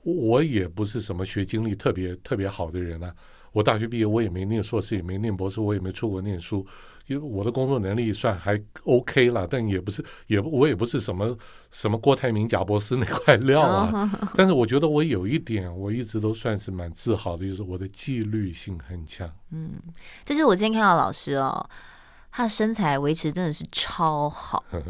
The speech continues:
Speaker 1: <laughs>
Speaker 2: 精实，老师有固定在运动，对不对？
Speaker 1: 当然。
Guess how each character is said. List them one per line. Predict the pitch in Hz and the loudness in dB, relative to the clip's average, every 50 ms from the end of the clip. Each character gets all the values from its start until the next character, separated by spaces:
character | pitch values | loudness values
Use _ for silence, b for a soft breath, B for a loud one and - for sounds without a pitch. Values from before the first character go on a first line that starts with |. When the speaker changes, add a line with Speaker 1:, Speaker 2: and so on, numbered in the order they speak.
| 90 - | -12 -14
Speaker 1:
<laughs> | - - - 233 - - - | -16 -20 -20 -20 -20 -14 -10
Speaker 2:
精 | - - 226 220 220 233 240 | -6 -2 0 0 0 0 0
实， | 240 214 - - 143 135 | -2 -2 -4 -4 -2 -2
老 | 135 139 | -2 0
师 | 214 285 | 4 4
有 | 240 180 - | 4 4 2
固 | - - 269 277 247 | 0 0 0 2 2
定 | 233 220 208 | 2 2 2
在 | 208 - - | 0 0 0
运 | 269 240 185 156 147 | 2 2 2 2 2
动， | 156 160 135 - - | 0 0 0 0 -4
对 | - 85 64 | -8 -10 -10
不 | 50 - | -12 -12
对？ | - - - | -14 -8 -2
Speaker 1:
当 | - 87 95 95 | 0 0 0 0
然。 | 90 78 71 | -2 -6 -8